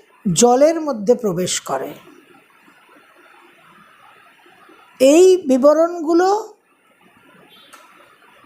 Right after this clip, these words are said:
ঋগ্বেদে দেওয়া আছে। তো জলে, অগ্নি জলের মধ্যে থাকে,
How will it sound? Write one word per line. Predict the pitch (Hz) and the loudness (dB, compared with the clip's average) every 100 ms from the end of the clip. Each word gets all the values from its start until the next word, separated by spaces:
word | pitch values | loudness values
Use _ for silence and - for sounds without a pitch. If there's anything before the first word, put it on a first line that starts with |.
| _ _ _ - | _ _ _ 0
ঋগ্বেদে | 220 277 247 262 285 339 | 2 2 2 2 2 0
দেওয়া | 285 254 214 190 | 0 0 0 -2
আছে। | 180 - - - _ _ _ _ _ _ _ _ - _ _ _ - - _ _ - | -6 -10 -14 -18 _ _ _ _ _ _ _ _ -20 _ _ _ -20 -20 _ _ -2
তো | 262 - - _ _ _ _ _ _ _ _ - 147 | -2 -2 -20 _ _ _ _ _ _ _ _ -8 0
জলে, | 240 247 285 349 - | 4 4 2 -2 0
অগ্নি | 262 277 247 320 381 427 | 0 0 -4 -6 -4 -4
জলের | 330 220 269 285 349 392 | -2 0 2 2 -2 -4
মধ্যে | 359 320 269 226 302 | -2 -2 -2 -4 -6
থাকে, | 302 247 196 233 269 - | -4 -6 -2 -2 -2 -6